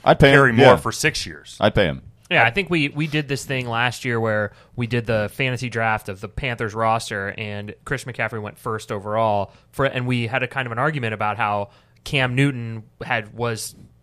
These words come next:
Speaker 3: declining in his value as Christian McCaffrey was kind of ascending. And I think that's not even an argument anymore. I think Christian McCaffrey is the most important player on this team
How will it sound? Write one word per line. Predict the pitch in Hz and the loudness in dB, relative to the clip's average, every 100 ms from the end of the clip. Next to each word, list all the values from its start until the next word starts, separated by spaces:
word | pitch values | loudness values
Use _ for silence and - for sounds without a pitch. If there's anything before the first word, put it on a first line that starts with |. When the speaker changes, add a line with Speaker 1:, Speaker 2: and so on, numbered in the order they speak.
| _ | _
Speaker 3:
declining | 131 - 139 143 139 123 117 | -12 -6 -4 -2 0 -2 -4
in | 123 117 | -6 -6
his | 120 110 104 - _ _ _ | -6 -6 -8 -14 _ _ _
value | 117 131 151 160 117 110 110 117 | -4 4 4 4 -2 -6 -6 -6
as | 113 113 110 | -4 -2 -4
Christian | - 127 - 117 | -8 -12 -10 -10
McCaffrey | 131 127 123 | -4 -4 -4
was | 110 | -10
kind | - 110 | -10 -10
of | 104 | -12
ascending. | - 156 160 110 101 | -10 -8 -6 -6 -6
And | 127 | -4
I | 143 | -4
think | 139 185 | -4 -6
that's | 180 170 | -6 -6
not | 165 | -8
even | 160 117 | -6 -2
an | |
argument | 117 170 101 92 | 0 0 -2 -10
anymore. | 90 - - - | -12 -14 -18 -8
I | 139 | -4
think | 151 | -2
Christian | - 160 143 | -2 -4 -4
McCaffrey | 127 139 139 123 | 0 0 2 -2
is | 117 | -2
the | |
most | 123 127 | -2 -4
important | 117 143 143 | -4 -6 -6
player | 123 123 | -4 -2
on | 117 | -2
this | 113 - | -4 -6
team | 135 127 | -4 -2